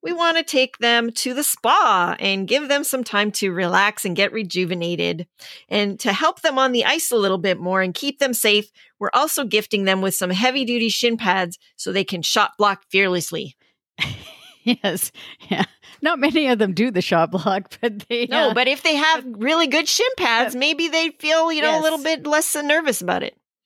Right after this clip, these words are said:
Speaker 2: Yes, I think so. Yeah, Sil came up with that shin pad idea too. So I, I think, uh, I thought it was a good idea, but then I thought, they don't really block shots that <laughs> often. But yes, it might help them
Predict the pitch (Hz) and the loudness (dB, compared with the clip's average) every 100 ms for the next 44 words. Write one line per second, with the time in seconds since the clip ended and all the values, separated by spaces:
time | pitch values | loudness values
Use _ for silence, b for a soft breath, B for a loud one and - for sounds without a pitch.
0 | _ 196 170 - - 165 175 170 170 170 | _ 0 0 -2 -2 -2 2 0 0 -4
1 | - 156 151 170 233 220 - 214 180 - | -2 0 -2 -2 -2 0 0 2 2 2
2 | 175 160 147 - 165 156 175 151 143 156 | -2 0 -2 -2 -2 -2 0 0 0 -2
3 | 160 143 147 - - 160 160 170 160 165 | -2 -2 -2 -2 -2 -2 -2 0 0 2
4 | 151 160 - B B 175 180 185 180 - | 2 2 -2 B B 0 2 0 -2 -2
5 | 165 170 165 160 - - - 220 214 208 | -2 -2 -4 -6 -12 -2 0 2 4 2
6 | 180 196 185 185 190 175 170 190 190 185 | 2 2 2 2 0 2 0 2 4 2
7 | 170 156 156 - B B B - 262 302 | 2 2 0 -6 B B B -6 -4 -2
8 | 254 233 160 165 190 - - 160 151 - | 0 0 0 0 0 0 -2 -2 -4 -2
9 | 151 156 226 - 311 - - - - 403 | -2 0 0 0 -2 0 -4 -4 -2 -2
10 | - _ _ _ _ - _ B B 247 | -2 _ _ _ _ -20 _ B B 2
11 | 196 190 170 - 196 220 226 202 214 - | 4 4 2 0 2 2 2 0 0 0
12 | 180 175 170 170 | -2 -2 -6 -12